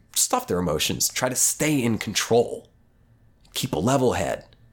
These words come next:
Um, and you gotta understand that. Y-, y-, you can break that,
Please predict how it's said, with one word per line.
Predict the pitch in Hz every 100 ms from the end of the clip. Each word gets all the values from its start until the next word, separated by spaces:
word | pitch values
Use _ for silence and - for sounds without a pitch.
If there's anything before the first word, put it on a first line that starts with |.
| - - - _ - - - - - _ _ - -
Um, | 107 98 80 - _ _ _ _ _ _ _ _ _ _ _ _ _ _ _ _ _ _ _ _ _ _ _ 127
and | 131
you |
gotta | 131 143
understand | 131 123 117 - 147 123 80
that. | 55 - _ _
Y-, | 87 - -
y-, | 120 104 120 101 -
you | 117
can | 117 90
break | 78 90 -
that, | - 82 113 -